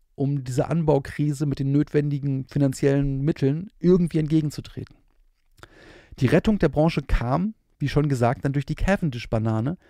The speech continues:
die schnell zur absolut dominierenden Sorte wurde. Dazu trugen die niedrigeren Wuchshöhen der Stauden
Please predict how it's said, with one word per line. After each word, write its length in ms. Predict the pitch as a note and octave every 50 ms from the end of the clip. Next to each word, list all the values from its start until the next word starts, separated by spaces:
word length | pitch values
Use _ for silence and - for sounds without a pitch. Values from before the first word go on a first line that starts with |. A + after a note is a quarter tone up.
| _ - -
die 80 | C#3 A#2+
schnell 300 | - - D3 C#3 D#3+ -
zur 140 | - -
absolut 360 | D3+ D3+ - - D#3 D3 - -
dominierenden 640 | C#3+ C#3+ C#3+ D3 D3 D#3 D#3+ D#3 D3+ C#3+ C#3 C3
Sorte 380 | C#3 C#3 C3 B2+ - A#2 G#2 A2+
wurde. 280 | - - - - - _ _ _ _ _ _ _ _ - - - - - - _ _ - -
Dazu 500 | - B2+ - - - - C3+ D3 E3+ F#3+ - - _ _ _ _
trugen 380 | - - D#3+ D#3+ D#3 D#3+ D3+
die 80 | C3+ C3+
niedrigeren 640 | C#3+ E3+ F#3 F#3 E3+ F3 E3 D3+ C#3+ D3+ C#3+ C3 A#2+
Wuchshöhen 540 | C3+ G#3 G#3+ - - - - F3 D#3+ D3+ C#3
der 100 | C3 B2+
Stauden 560 | - - - C#3 C3 C3 B2+ A#2 C3 F3 -